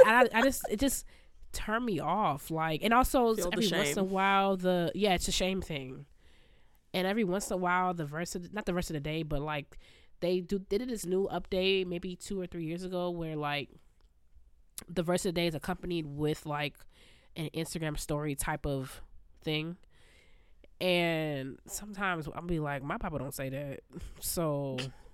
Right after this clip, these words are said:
Speaker 1: I just, yeah, they have Bible act activity. Let's see.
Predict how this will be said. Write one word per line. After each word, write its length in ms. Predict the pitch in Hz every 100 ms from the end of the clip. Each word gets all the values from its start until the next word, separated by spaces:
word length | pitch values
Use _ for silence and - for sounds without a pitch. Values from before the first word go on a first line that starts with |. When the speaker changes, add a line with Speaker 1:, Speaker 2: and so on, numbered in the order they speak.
| - - - - - - - - - _ - - -
Speaker 1:
I 360 | - 170 165 151
just, 680 | 139 139 - - - - - - - - - - - - - - - - - - - - -
yeah, 180 | 143
they 80 | 131
have 160 | 170 160
Bible 240 | 147 151
act 140 | 139 147
activity. 600 | 135 - - - - - - - - - - -
Let's 180 | - -
see. 200 | - -